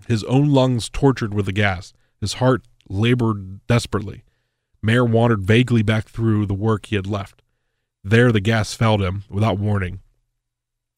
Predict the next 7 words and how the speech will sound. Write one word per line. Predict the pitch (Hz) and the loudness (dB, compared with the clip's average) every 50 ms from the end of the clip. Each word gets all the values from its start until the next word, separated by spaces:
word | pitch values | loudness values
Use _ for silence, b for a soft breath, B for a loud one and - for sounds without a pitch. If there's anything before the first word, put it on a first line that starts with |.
| - _ - | -20 _ -8
It | 127 110 - | -8 -8 -6
acts | 113 107 98 98 - - - | -6 -6 -6 -6 -8 -10 -4
that | 113 107 85 - | -4 -4 -4 -4
way. | - 113 107 104 - _ _ _ _ _ _ _ _ _ _ _ _ _ _ _ - | -10 -12 -12 -14 -16 _ _ _ _ _ _ _ _ _ _ _ _ _ _ _ -4
A | - 104 | -2 2
workman | 117 135 143 123 131 120 113 | 4 4 2 2 0 -4 -4
shoved | 98 - - 139 135 131 127 117 110 - - | -2 -4 0 2 2 2 0 -2 -8 -10 -12